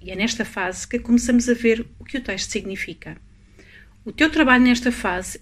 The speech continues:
é descobrir o que o autor está a tentar comunicar. E para fazer isso,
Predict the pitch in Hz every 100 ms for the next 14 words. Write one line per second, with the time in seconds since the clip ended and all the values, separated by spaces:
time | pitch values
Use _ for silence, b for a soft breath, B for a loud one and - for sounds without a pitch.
0 | - 240 240 - - 233 226 233 233 240
1 | 233 233 233 - - 262 247 233 208 -
2 | - 180 170 - 147 156 b b b b
3 | b - - 226 240 233 220 196 190 -